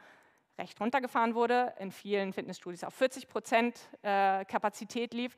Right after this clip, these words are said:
um die Fixkosten aber zu decken, sechzig Prozent Auslastung notwendig sind. Hinzu kommt, dass die Vermieter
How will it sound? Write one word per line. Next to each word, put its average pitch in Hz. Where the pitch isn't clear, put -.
um 208
die 185
Fixkosten -
aber 190
zu 214
decken, 220
sechzig 226
Prozent 185
Auslastung 175
notwendig 190
sind. 247
Hinzu 226
kommt, 220
dass 202
die -
Vermieter 226